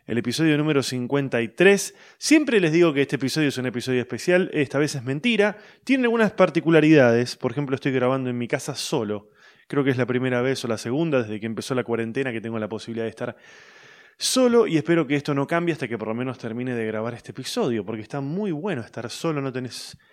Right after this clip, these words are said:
distracciones, ni ruidos, ni nada que te rompa las pelotas. Así que estoy caminando, em, acá en el living de mi casa, que también creo que es una de las primeras veces que grabo parado, caminando.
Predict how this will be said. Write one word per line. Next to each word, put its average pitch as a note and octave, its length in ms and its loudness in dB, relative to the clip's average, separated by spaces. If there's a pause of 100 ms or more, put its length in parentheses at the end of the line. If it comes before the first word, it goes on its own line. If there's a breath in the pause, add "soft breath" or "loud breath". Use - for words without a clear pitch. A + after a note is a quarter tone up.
(180 soft breath)
distracciones, C#3+ 1200 -2
ni D3+ 280 -2
ruidos, A#2 800 -2
ni C3+ 260 -4
nada A2+ 580 -4 (380 soft breath)
que A#2 140 -6
te A2+ 180 -4
rompa A#2 380 -4
las A2 180 -6
pelotas. B2+ 720 -6
Así A2+ 240 -10
que A#2 60 -8
estoy B2 180 -6
caminando, C3+ 800 -6 (1000)
em, G2+ 680 -8 (560 soft breath)
acá - 160 -6
en A#2+ 80 -4
el A2 100 -4
living C3 200 -2
de A2+ 100 -6
mi G#2+ 160 -10
casa, D3+ 500 -6 (640 soft breath)
que C3+ 100 -2
también G#3 260 2
creo A2+ 160 -4
que G#2+ 60 -4
es A2 100 -6
una A#2 140 -4
de A2 60 -2
las G#2 80 -4
primeras A2+ 340 -6
veces A#2+ 260 -4
que A2 140 -6
grabo G#2+ 680 -2
parado, A2+ 580 0
caminando. G#2+ 720 -6